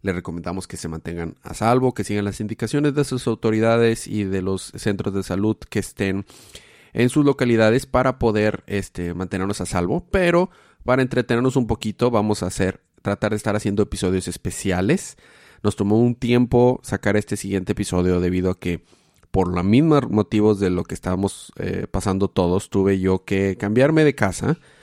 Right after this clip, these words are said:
Así que ahora vivo muy lejos de donde vivía antes. Fue un show. Aún no termino de desempacar todo. Es un, un show. Pero eso me impidió a mí grabar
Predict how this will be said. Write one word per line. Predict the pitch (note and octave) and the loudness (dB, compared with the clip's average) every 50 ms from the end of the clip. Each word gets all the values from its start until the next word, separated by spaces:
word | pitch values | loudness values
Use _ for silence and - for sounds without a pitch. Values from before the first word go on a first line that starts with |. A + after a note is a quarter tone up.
| _ _ _ - - - | _ _ _ -20 -18 -8
Así | - F#2 G2 - - G#2 - | -6 -4 -4 -2 -4 -6 -6
que | _ - G#2+ G#2+ G#2 G2+ G2+ G2 - - | _ 0 2 2 4 4 4 2 0 0
ahora | - G2 F#2+ F#2+ G2 G2 G2 F#2+ | 0 0 2 4 4 4 4 4
vivo | F2+ G2 F2+ G2 F#2 F#2 F#2 F2+ F2 F2 E2+ E2+ F2+ | 2 0 2 2 4 4 4 4 4 2 0 -2 -2
muy | F2 G#2 D3 E3 | 0 2 4 4
lejos | C3 A#2 - B2+ G#2 | 4 4 2 2 0
de | |
donde | G2+ G2 F#2 F2+ | 0 0 0 0
vivía | E2+ F2+ F2+ F2 | 0 0 0 -2
antes. | F2 E2+ - - F2+ F2 F2 - | -2 -4 -4 -4 -2 -2 -4 -4
Fue | - - B2+ | -2 0 2
un | B2+ A2 F#2+ F#2 F2+ F2 F2 - - - | 2 2 0 -2 -4 -6 -8 -10 -14 -16
show. | - - - F#2+ G2+ A#2 - | -6 0 2 2 2 2 2
Aún | - G#2+ C3 C#3+ | 2 2 4 4
no | A#2 G2 | 4 2
termino | - - G2 F2+ F#2+ F#2+ F#2+ F#2 F#2 | 2 0 -2 -2 0 0 0 0 0
de | F2+ | 0
desempacar | F2 F2 - E2+ D#2+ - E2+ - - F2 - | -2 -2 -4 -6 -4 -6 -6 -4 -4 -6 -6
todo. | - _ A2 A2+ A2+ A2+ A2 A2 A2 A2 A2 | -4 _ 0 2 2 4 4 4 2 2 2
Es | - - - - - G3 G3+ F#3+ - | 0 -4 -6 -12 -16 -18 -20 -16 -10
un, | - D3+ C#3 C3+ B2+ B2 - - - - - B2 B2+ - | -8 -8 -6 -6 -6 -6 -8 -10 -12 -16 -18 -16 -12 -10
un | - C3 C3 | -8 -8 -4
show. | - A#2 G2 E2 - - - _ - - - - - - - - _ _ _ _ | 0 0 0 0 0 -4 -10 _ -18 -18 -18 -18 -20 -20 -20 -20 _ _ _ _
Pero | - C#3+ C#3+ C#3 C#3 E3+ A3+ G#3 - - _ | 2 4 6 6 6 4 2 0 -2 -4 _
eso | - A#2 A#2 - - B2+ A#2+ A#2 | 0 2 2 2 2 2 2 2
me | A#2 A2+ | 2 2
impidió | G#2+ G#2 - - A2 G#2+ G2+ G#2+ G#2+ G#2+ G#2+ G#2+ G#2+ - - - | 0 0 0 -2 -2 0 2 4 4 6 6 4 2 -2 -6 -6
a | G2 | -2
mí | F#2+ G2 G2+ G2 | 0 0 2 2
grabar | F#2+ G2+ F#2 F#2 F#2 F2+ F2+ F2 F2 - _ | 2 2 2 2 2 2 0 0 -4 -8 _